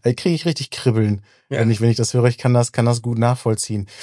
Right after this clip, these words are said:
Speaker 1: Du hast ja gerade gesagt, wo wir jetzt über deinen Namen gesprochen haben, dass du dich da so ein bisschen orientiert hast an Vorbildern, an Menschen, die du ja
Speaker 2: Ja.
Speaker 1: auch gesehen hast,
Speaker 2: Ja.
Speaker 1: ähm,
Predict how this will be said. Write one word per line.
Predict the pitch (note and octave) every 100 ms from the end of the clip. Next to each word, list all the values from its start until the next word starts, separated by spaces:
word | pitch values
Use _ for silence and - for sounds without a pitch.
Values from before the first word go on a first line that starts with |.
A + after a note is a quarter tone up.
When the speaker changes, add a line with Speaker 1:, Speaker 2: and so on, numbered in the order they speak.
| - -
Speaker 1:
Du | A#2
hast | A#2+
ja | B2+
gerade | A2+ A#2 A#2
gesagt, | A2+ G#2+ B2+ C3
wo | G#2+
wir |
jetzt | A2+ A2
über | G#2+
deinen | G#2+
Namen | G#2 G#2+ B2+
gesprochen | B2+ - B2 B2
haben, | B2 A#2+
dass | A2+ -
du |
dich | A2 G#2+
da | A2+
so | G#2
ein | G#2
bisschen | A2+ A#2 A2+
orientiert | G#2+ A2 G#2+ - A#2+
hast | A#2+ A2
an | G#2+
Vorbildern, | - A2+ A2+ B2+ C3+ C#3+
an | D#3 A#2
Menschen, | A#2+ B2+ -
die | A#2
du | A2+
ja | A2 A2+
Speaker 2:
Ja. | C#3
Speaker 1:
auch | B2 - - _ _ -
gesehen | G#2 A#2 A2+ C3 B2
hast, | C3 - -
Speaker 2:
Ja. | B2+ C3 B2+
Speaker 1:
ähm, | A#2 A#2